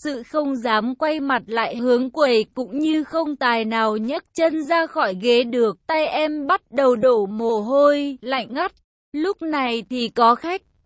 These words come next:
vào quán là bổn phận của mình. Em lấy hết can đảm đứng dậy, quay lại phía quầy lấy menu cho khách. Em liếc thoáng qua chỗ chị L hay ngồi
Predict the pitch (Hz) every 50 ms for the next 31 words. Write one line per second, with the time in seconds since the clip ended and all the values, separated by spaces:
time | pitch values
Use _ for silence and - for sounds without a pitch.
0 | _ - 226 285 262 240 220 190 - 247 233 226 220 220 233 269 320 359 - 269
1 | 302 302 285 269 254 302 294 254 214 196 - - 285 269 - - - - 311 -
2 | 226 190 196 208 214 220 208 202 196 190 170 160 - 302 330 320 311 320 294 269
3 | 277 285 285 330 359 - _ - 311 311 320 311 302 277 269 240 196 175 190 208
4 | 233 226 247 262 233 269 339 302 240 - _ - 285 294 302 294 285 285 262 240
5 | 214 165 - - 302 302 302 294 240 _ 277 277 254 254 240 240 247 240 233 240
6 | 240 262 302 311 320 320 294 285 294 302 294 294 294 285 - _ - 339 330 330
7 | - 370 381 415 - _ 285 311 311 302 294 302 302 320 370 403 - _ 320 302
8 | 269 254 254 294 277 - 339 330 330 320 - - - 254 233 233 254 - 294 302
9 | 247 - - - 240 320 320 320 311 294 277 262 254 247 233 233 269 302 302 277
10 | 262 254 247 233 220 202